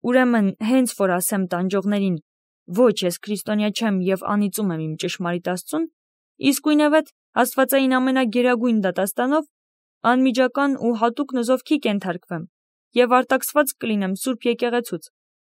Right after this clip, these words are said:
միանգամայն իբրև թե հեթանոս լինեի։ Այնպես նույնիսկ, որ ճիշտ նույն վայրկյանին կկատարվի այդ բանը։ Այսինքն ոչ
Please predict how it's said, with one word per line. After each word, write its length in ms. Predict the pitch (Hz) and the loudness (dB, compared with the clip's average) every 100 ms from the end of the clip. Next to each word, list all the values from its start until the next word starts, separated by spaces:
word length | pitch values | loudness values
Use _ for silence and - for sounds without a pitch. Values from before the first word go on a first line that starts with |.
| _ 233 | _ 0
միանգամայն 680 | 269 269 277 277 277 262 233 | 2 2 2 0 0 0 -2
իբրև 280 | 247 262 - | 0 -2 0
թե 100 | 262 | 0
հեթանոս 440 | 240 247 247 220 - | 0 0 -2 -2 -4
լինեի։ 360 | 185 180 175 170 - _ _ _ _ _ 233 | -4 -4 -4 -6 -12 _ _ _ _ _ 0
Այնպես 360 | 262 254 311 285 | 2 4 2 2
նույնիսկ, 440 | 254 214 196 - - | 0 0 -2 -6 -2
որ 260 | 220 214 - _ _ - | -2 -2 -10 _ _ -4
ճիշտ 300 | 302 302 - | 0 0 0
նույն 160 | 269 254 233 | 0 2 2
վայրկյանին 520 | 233 226 262 302 320 - _ 254 | 2 0 0 0 -2 -6 _ -2
կկատարվի 540 | 254 254 254 247 226 | 0 0 0 0 2
այդ 160 | 180 175 196 | 0 -2 -6
բանը։ 220 | 175 - - _ _ _ _ _ | -6 -6 -12 _ _ _ _ _
Այսինքն 480 | - 269 302 302 285 | 0 2 2 2 2
ոչ 180 | 254 269 | 2 0